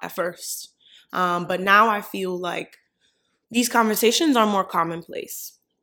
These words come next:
um, whether it's in the classroom or whether I'm talking to middle schoolers about, about it, right? It's, it seems like it's m-, people are more open,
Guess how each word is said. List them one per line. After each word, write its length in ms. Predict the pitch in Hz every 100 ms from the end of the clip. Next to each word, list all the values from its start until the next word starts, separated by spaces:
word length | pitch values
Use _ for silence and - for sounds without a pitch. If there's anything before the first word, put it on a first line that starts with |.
| -
um, 520 | 160 151 - 185 185
whether 340 | - 185 175 170
it's 260 | 170 - -
in 100 | 185
the 60 |
classroom 640 | 214 320 349 - - - -
or 640 | - 180 180 180 175 175 175 - -
whether 160 | 190 196
I'm 80 | 208
talking 300 | 220 233 254
to 80 |
middle 240 | 269 262 285
schoolers 520 | - 208 185 175 170
about, 360 | 165 165 165 165 _ _ _ _ _ -
about 320 | 170 160 -
it, 220 | - - _ - -
right? 200 | - 220 208
It's, 180 | 214 -
it 120 | 196
seems 320 | - 247 240
like 160 | 214 190
it's 160 | 185
m-, 220 | 185 190 -
people 220 | 202 196
are 60 | 190
more 200 | 185 175
open, 520 | 175 175 277 320